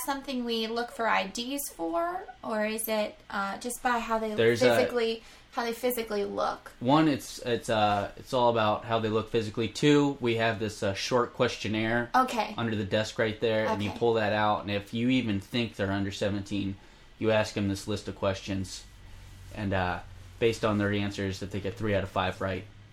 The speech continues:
Speaker 2: they're in.
Speaker 1: Is this the questionnaire you're talking about?
Speaker 2: Yes, that's the one right there.
Speaker 1: I have to ask if they've had their period yet?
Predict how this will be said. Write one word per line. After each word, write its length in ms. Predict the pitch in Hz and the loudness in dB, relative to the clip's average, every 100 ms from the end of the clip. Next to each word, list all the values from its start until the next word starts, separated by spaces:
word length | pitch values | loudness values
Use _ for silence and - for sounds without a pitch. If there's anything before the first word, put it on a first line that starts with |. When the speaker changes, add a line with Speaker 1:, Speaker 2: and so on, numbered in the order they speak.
| - - - - - | -20 -20 -20 -14 0
Speaker 2:
they're 220 | 104 101 | 2 4
in. 260 | 107 107 104 - - - - - - - - | 2 0 -4 -12 -20 -20 -20 -20 -20 -6 0
Speaker 1:
Is 160 | 294 | 0
this 160 | 311 311 | 0 -4
the 60 | 330 | 0
questionnaire 460 | 320 320 294 285 | 0 0 0 0
you're 100 | 277 | 0
talking 320 | 285 247 247 320 | 0 -2 -4 -8
about? 240 | 339 349 - | -6 -8 -2
Speaker 2:
Yes, 300 | 120 101 - | 2 2 2
that's 180 | 104 - | -6 -4
the 100 | 107 | -2
one 220 | 98 95 | 0 0
right 200 | 92 92 | -2 -4
there. 260 | 92 92 95 | -6 -6 -4
Speaker 1:
I 80 | 226 | -2
have 240 | 247 247 - | 0 0 -2
to 120 | - | 2
ask 320 | 220 226 - | 2 2 -4
if 120 | 220 | -10
they've 160 | - 202 | -6 -4
had 220 | 214 220 | 0 0
their 120 | 208 | 0
period 520 | 196 208 208 247 302 330 | -4 -4 -4 -2 -6 -6
yet? 320 | 381 392 | -8 -10